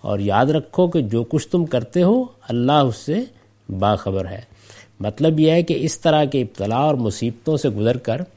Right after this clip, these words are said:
یہ حقیقت تم پر واضح ہو جائے کہ دنیا اصلاً کھونے اور پانے کی نہیں، بلکہ امتحان کی جگہ ہے۔ یعنی یہی وہ اصل میں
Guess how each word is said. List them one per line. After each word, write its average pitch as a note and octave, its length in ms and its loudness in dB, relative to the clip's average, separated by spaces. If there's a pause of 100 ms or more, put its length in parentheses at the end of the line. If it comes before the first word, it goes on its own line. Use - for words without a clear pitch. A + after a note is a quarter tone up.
(380)
یہ F3+ 300 4 (100)
حقیقت F3 480 2
تم G3 140 4
پر E3+ 140 0
واضح B2 320 0
ہو A#2 160 0
جائے B2+ 220 0
کہ D#3 140 -2
دنیا C3 600 2
اصلاً A#3 480 6
کھونے F#3 300 6
اور F3+ 100 6
پانے D3 380 2
کی D3 120 -2
نہیں، D#3+ 140 0
بلکہ B2 300 -2
امتحان G2 320 -6
کی G2+ 140 -12
جگہ G2 160 -14
ہے۔ - 160 -20 (960)
یعنی C3 200 0
یہی E3 320 8
وہ F#3+ 140 8
اصل E3+ 200 4
میں F3 340 2